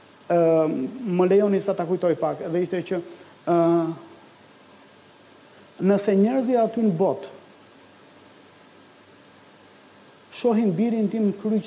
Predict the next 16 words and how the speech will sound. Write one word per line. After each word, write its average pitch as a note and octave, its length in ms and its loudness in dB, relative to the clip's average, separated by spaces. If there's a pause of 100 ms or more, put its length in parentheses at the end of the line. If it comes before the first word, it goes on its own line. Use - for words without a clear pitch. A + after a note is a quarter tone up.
dhe F#3 100 -2
nuk G#3 240 -2
reagojnë F3+ 680 0
që C3+ 80 -10
të - 100 -20
pendohen F3 480 -2
dhe D#3+ 140 -2
të C#3+ 100 -8
vinë F3 240 -4
në D3 140 -8
shpëtim, D3 380 -4 (1700)
nëse G#3 280 0 (680)
bijtë B3 400 2
e B3 80 0
mi C4 160 2 (320)
që G3+ 140 -2